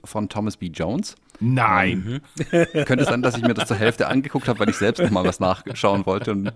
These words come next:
Speaker 1: ein bisschen von mir selbst hab erklären lassen.
Speaker 2: Das ist auch geil.
Speaker 1: Und, ähm, das, äh, dritte Video wäre dann ein Breakdown der letzten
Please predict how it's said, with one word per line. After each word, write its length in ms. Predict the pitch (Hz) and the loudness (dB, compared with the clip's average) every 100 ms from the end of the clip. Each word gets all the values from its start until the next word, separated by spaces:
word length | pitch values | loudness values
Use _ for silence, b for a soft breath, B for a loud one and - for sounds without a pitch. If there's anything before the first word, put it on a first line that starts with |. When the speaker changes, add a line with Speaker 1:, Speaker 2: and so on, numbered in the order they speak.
| - | -2
Speaker 1:
ein 100 | 202 | 2
bisschen 380 | 370 175 - 160 | 4 2 -2 -2
von 180 | 110 | 2
mir 120 | 123 107 | 4 4
selbst 400 | 104 131 - 135 | 2 2 0 -6
hab 160 | - | -4
erklären 520 | 110 120 92 107 156 160 | -4 -4 0 0 2 0
lassen. 380 | 165 - 220 | -4 -2 -2
Speaker 2:
Das 120 | 277 131 - | -2 -2 -4
ist 100 | - | -4
auch 80 | - - - | -8 -12 -4
geil. 480 | 101 107 113 - - - B B B 269 B B _ _ - _ _ _ - 302 B B - | -2 -2 -4 -8 -10 -14 B B B -6 B B _ _ -14 _ _ _ -12 -12 B B -6
Speaker 1:
Und, 420 | 113 110 110 - | -4 -2 -4 -6
ähm, 460 | 110 101 101 101 98 95 | -6 -4 -4 -4 -6 -6
das, 300 | 104 101 - | -6 -6 -10
äh, 300 | - 101 92 | -12 -10 -10
dritte 480 | - 101 147 165 135 | -10 -6 -4 -4 -4
Video 320 | 135 127 117 | -4 -2 0
wäre 220 | 107 104 | -2 -2
dann 260 | 104 104 - | -2 -2 -2
ein 420 | 98 101 98 90 | -4 -4 -4 -6
Breakdown 580 | - 104 135 120 107 101 | -4 -4 -2 -2 -2 -2
der 120 | 98 | -2
letzten 540 | 90 - - 110 104 | -4 -6 -8 -4 -2